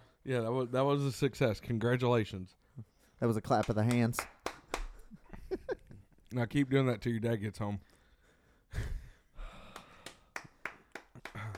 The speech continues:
Speaker 2: I don't know how long this is gonna take. This will be a long, this will be, I think if I do this, this is gonna be the longest recording we've ever had.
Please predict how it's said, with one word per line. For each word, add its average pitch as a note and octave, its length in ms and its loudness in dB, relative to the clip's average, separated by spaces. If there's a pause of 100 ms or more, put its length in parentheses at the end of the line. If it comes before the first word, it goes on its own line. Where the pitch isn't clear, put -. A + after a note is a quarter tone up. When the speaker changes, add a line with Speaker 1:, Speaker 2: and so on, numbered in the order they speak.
(140)
Speaker 2:
I G#2+ 100 0
don't A#2 120 4
know A2+ 120 8
how A2+ 160 4
long G#2+ 200 2
this G#2+ 220 0
is G2+ 60 -8
gonna G#2 220 0
take. G#2+ 280 2 (460)
This - 120 -12
will B3 80 4
be B3+ 60 4
a D3+ 40 8
long, A2+ 320 4
this F#3+ 140 6
will F4 140 0
be, - 60 6
I D#3 120 6
think B3 280 4
if F#3 180 6
I D#3 120 8
do D3+ 200 6
this, D3+ 280 6
this E3 140 0
is - 40 -12
gonna C#3 140 2
be B2 60 4
the A2+ 100 4
longest B2 440 0
recording B2+ 440 0
we've A#2 200 2
ever A#2+ 200 4
had. D3 280 2